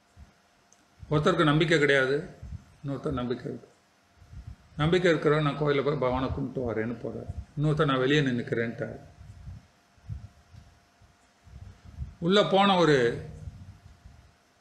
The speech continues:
கால்ல லேசா அடிபட்டு காயத்தோட வெளியே வர்றாரு, கோயில் கும்பிட்டுட்டு வந்தாரு. வெளியே நின்னவருக்கு ஒரு நூறு ரூபா கிடைக்குது.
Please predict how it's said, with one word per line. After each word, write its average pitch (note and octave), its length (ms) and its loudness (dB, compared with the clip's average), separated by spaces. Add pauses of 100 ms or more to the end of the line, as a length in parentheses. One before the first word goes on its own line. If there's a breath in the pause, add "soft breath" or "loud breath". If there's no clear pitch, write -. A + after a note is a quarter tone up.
கால்ல C#3+ 220 0
லேசா C3 320 0
அடிபட்டு C3 400 0
காயத்தோட B2+ 520 -2
வெளியே A#2+ 200 0
வர்றாரு, G#2 340 -4
கோயில் B2+ 260 -6
கும்பிட்டுட்டு - 420 -8
வந்தாரு. - 200 -12 (1800)
வெளியே F#3 240 6
நின்னவருக்கு D#3+ 380 4
ஒரு E3+ 160 4
நூறு D3 260 4
ரூபா D3 140 2
கிடைக்குது. A#2+ 340 -2